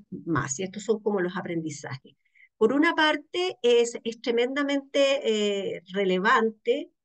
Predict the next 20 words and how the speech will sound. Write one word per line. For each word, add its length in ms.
el, 560
el, 340
eh, 480
el 220
tener 340
más 280
información 1160
a 100
nivel 340
de 80
los 140
servicios 420
de 60
salud 300
y 140
territorial 800
sobre 400
cuáles 340
son 280
verdaderamente 880